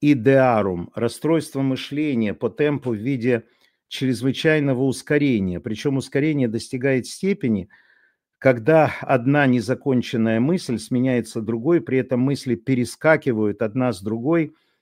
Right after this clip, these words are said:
и речь человека со скачкой идей представлена в виде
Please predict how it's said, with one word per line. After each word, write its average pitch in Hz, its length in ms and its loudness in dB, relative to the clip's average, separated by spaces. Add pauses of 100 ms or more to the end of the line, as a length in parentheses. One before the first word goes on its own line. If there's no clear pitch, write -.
(100)
и 123 80 0
речь 147 200 0
человека 135 560 0
со 120 200 -4
скачкой 131 560 -2
идей 143 220 -2
представлена 127 640 -2
в 107 100 -4
виде 127 340 0